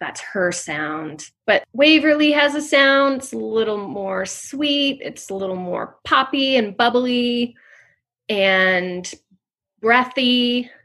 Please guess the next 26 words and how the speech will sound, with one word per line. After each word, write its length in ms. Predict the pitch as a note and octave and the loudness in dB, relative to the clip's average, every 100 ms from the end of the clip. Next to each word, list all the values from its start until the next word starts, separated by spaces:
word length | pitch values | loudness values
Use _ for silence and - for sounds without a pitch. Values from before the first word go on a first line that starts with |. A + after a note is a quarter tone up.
| _ _ _ | _ _ _
Way 220 | G#3+ A#3 | 0 2
Hot 300 | A3+ A#3 - | 2 2 2
definitely 500 | A#3+ A3+ A3+ G#3+ A3+ | -2 -2 -4 0 0
has 500 | A3+ G#3+ G#3+ G#3+ - _ _ | 0 -2 -4 -8 -18 _ _
a 60 | G#3+ | -16
sound 540 | - G#3+ G#3 G#3+ G#3 | 0 4 4 4 0
that's 160 | - - | -6 -8
just 440 | G#3 F#3 - - _ _ _ - | -8 -8 -12 -20 _ _ _ -8
really, 420 | G3+ F#3+ F#3+ F#3 | -4 -2 -2 -2
like, 320 | D#3+ D#3 - | -4 -6 -6
tender, 1080 | - D4 D4 C#4+ C4+ C4 C4 B3+ B3+ B3+ B3+ _ _ | -2 0 2 2 2 2 2 0 0 -4 -8 _ _
sexy 540 | - - C4+ - C#4+ C4 | -4 0 0 0 2 4
and 160 | C4+ | 2
sweet, 680 | - C4+ C4+ C4+ C4+ C4+ - _ _ | -4 -4 -2 0 -2 -4 -12 _ _
romantic, 800 | B3 C4 C#4 C#4 C#4 D4+ C4+ C4+ | -4 2 4 4 4 4 4 2
but 120 | A#3+ | 0
not 460 | A3+ A3 A3 A3 - | 4 6 6 4 0
too 540 | - A#3 G#3+ G#3+ G#3 G3 | -2 0 0 -2 -4 0
gushy. 580 | F3 A3+ - B3 C#4 C#4+ | 0 0 -2 -2 -2 0
Like, 220 | A3 - | -2 -4
it's 140 | F#3+ - | -14 -12
still, 200 | G3+ F#3 | -12 -12
you 100 | G#3 | -12
know, 140 | F3+ | -12
it's 120 | F3 - | -14 -14
cool. 540 | - G3+ G#3+ B3+ B3+ | -8 -6 -6 -10 -12